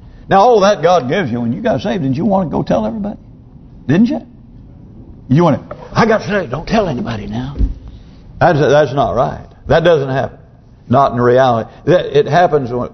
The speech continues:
with a false profession. When Christ truly changes your life and His Holy Spirit comes to live in you, you want to do whatever He wants you to do. "What do you want of me, Lord? Here am I, send me." That would be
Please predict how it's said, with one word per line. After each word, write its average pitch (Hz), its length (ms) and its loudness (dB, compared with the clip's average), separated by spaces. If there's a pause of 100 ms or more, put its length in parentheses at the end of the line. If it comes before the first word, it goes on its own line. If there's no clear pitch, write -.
with 113 160 -2
a 104 40 -8
false 240 300 2
profession. 113 400 -2
When 123 200 0
Christ 208 340 2
truly 214 240 4
changes 202 320 0
your 139 120 2
life 180 240 2
and 147 80 -6
His 127 120 -6
Holy 160 180 2
Spirit 196 280 0
comes 156 180 0
to 135 80 2
live 147 140 4
in 147 120 0
you, 135 60 -4
you 247 180 0
want 247 400 2 (480)
to - 80 2
do 175 100 4
whatever 185 380 4
He 180 80 2
wants 185 240 2
you 165 60 -4
to 143 120 2
do. 139 280 -2 (500)
"What 208 120 4
do 262 40 4
you 254 80 4
want 262 220 4
of 220 120 4
me, 165 100 0
Lord? 165 320 4 (120)
Here 233 200 4
am 240 180 4
I, 208 240 2
send 156 220 -2
me." 127 160 -4 (500)
That 214 180 4
would 208 140 4
be 160 420 -2